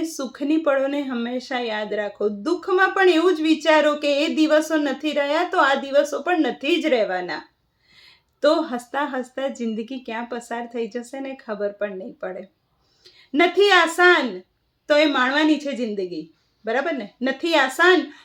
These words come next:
તો એ માણવાની છે જિંદગી. અઘરી છતાંય મજાની છે જિંદગી. બધું તો ધાર્યું થવાનું નથી આપણું, આપણું ધારેલું કશું જ નથી થતું.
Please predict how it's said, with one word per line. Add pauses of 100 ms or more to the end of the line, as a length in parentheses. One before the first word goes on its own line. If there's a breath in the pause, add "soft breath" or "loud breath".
(140 loud breath)
તો
એ
માણવાની
છે
જિંદગી.
અઘરી
છતાંય
મજાની
છે
જિંદગી. (880)
બધું
તો
ધાર્યું
થવાનું
નથી
આપણું, (440)
આપણું
ધારેલું
કશું
જ
નથી
થતું.